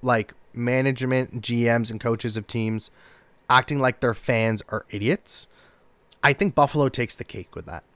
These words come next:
because I've spoken to a couple Buffalo Sabres fans, and I've looked on social media, and guys, Sabres fans are frickin' tired. They're literally sitting here, and they're like,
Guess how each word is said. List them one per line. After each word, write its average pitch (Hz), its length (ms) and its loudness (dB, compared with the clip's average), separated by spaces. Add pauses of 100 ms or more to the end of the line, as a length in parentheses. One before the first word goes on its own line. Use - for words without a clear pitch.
(380)
because 127 640 6 (320)
I've 180 320 10
spoken 170 420 4
to 151 120 4
a 127 40 2
couple 175 280 2
Buffalo 139 360 4
Sabres 113 440 -2
fans, 120 400 -6 (340)
and 120 320 -2
I've 160 220 6
looked 151 240 4
on 131 140 6
social 117 340 0
media, 104 500 -2 (340)
and 120 300 0 (180)
guys, 135 480 4 (560)
Sabres 143 420 -2
fans 127 220 -2
are 98 40 -10
frickin' - 500 -6
tired. 98 580 -8 (380)
They're 147 260 8
literally 175 540 8
sitting 147 460 0
here, 165 340 2
and 131 180 2
they're 120 100 6
like, 113 320 4